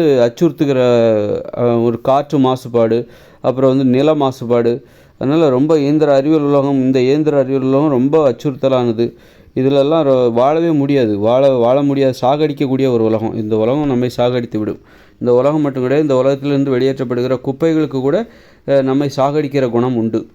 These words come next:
என்பதுதான் இதன் மூலம் நாம் தெரிந்து கொள்ளக்கூடியது. நம்ம வெளியேற்ற-, வெளியேற்றுகிற அந்த பிளாஸ்டிக் கழிவுகள், அப்புறம் எலக்ட்ரானிக் கழிவுகள் இதெல்லாம் வந்து செதஞ்சு,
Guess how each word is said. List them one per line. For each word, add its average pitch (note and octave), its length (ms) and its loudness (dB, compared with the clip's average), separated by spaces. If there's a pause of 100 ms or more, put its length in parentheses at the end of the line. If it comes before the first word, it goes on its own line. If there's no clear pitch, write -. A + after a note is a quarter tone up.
(100)
என்பதுதான் A2+ 500 -4
இதன் A2+ 220 -2
மூலம் A2+ 220 -2
நாம் A2 180 -6
தெரிந்து G#2 280 -8
கொள்ளக்கூடியது. G2 480 -10 (1400)
நம்ம D3 240 2
வெளியேற்ற-, D3+ 580 2
வெளியேற்றுகிற D3+ 480 2
அந்த C#3+ 140 0
பிளாஸ்டிக் D#3 480 -2
கழிவுகள், C#3 380 2
அப்புறம் C3+ 280 0
எலக்ட்ரானிக் D3 520 0
கழிவுகள் C3 360 2
இதெல்லாம் D3 320 2
வந்து D#3 380 2 (360)
செதஞ்சு, C#3+ 680 2